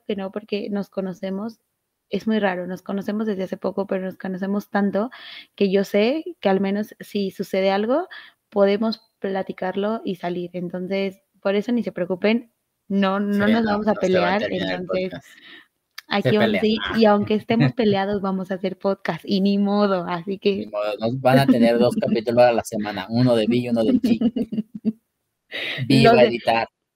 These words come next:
Speaker 1: los
Speaker 2: B
Speaker 1: de
Speaker 2: va a
Speaker 1: B no va a
Speaker 2: editar.
Speaker 1: editar.
Speaker 2: <laughs> Sí, los de B van a hacer al en vivo, así,
Speaker 1: Sí.
Speaker 2: sin
Speaker 1: Ah. <laughs>
Speaker 2: edición. ¿Cómo se llama? B T S, behind the scenes, todo.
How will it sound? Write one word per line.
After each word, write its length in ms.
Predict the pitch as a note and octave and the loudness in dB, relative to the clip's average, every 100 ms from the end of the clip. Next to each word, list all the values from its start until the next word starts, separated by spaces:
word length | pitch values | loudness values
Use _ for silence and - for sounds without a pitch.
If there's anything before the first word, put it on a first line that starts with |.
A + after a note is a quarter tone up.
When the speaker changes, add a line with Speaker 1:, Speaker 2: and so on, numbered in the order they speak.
| - | -6
Speaker 1:
los 300 | B2 A3+ A3 | 4 6 8
Speaker 2:
B 100 | A3 | 6
Speaker 1:
de 60 | |
Speaker 2:
va 60 | A#3 | 6
a 20 | |
Speaker 1:
B 60 | B3 | 6
no 100 | A#3+ | 6
va 60 | A#3 | 6
a 80 | A3+ | 6
Speaker 2:
editar. 320 | A3 G#3 G#3+ | 2 0 2
Speaker 1:
editar. 800 | C4 - B2+ B2+ G3 - F3 C#3 | 0 0 0 2 0 2 0 2
Speaker 2:
<laughs> 20 | |
Sí, 180 | C#3+ C3+ C#4+ - - | 2 0 0 -6 -2
los 180 | C#3+ C3 | 2 4
de 140 | C3 | 4
B 180 | C3 C3 | 2 2
van 140 | C3+ | 4
a 60 | C3 | 4
hacer 260 | B2 C3 B2 | 2 0 0
al 180 | B2+ | 0
en 160 | A#2 A2+ | -2 -6
vivo, 300 | A#2 G#2 G#2 | -12 -8 -6
así, 340 | G2 - - C4+ A3+ | -6 -6 -8 -8 -6
Speaker 1:
Sí. 280 | G#3+ F#3+ - _ | -6 -8 -14 _
Speaker 2:
sin 280 | - B2 D#3 | -6 -4 -2
Speaker 1:
Ah. 60 | |
<laughs> 100 | G3+ | -2
Speaker 2:
edición. 840 | - - - C4+ B2 B2+ C3 C#3 A#3 B3 | -2 -2 2 4 6 4 4 2 0 -2
¿Cómo 180 | D#3+ G3+ | -2 0
se 120 | E3+ | 0
llama? 260 | C3+ D#3+ E3+ | 0 -2 -6
B 180 | A#2+ B2 | -6 -6
T 380 | - B2 A#2 A#2 | -4 -4 -4 -2
S, 100 | B2 | -4
behind 340 | A#2+ - A2+ G#2+ | -4 -6 -10 -10
the 100 | G2 | -12
scenes, 480 | - A2+ A2+ - - | -12 -14 -16 -18 -8
todo. 280 | A#2 G2 | -8 -8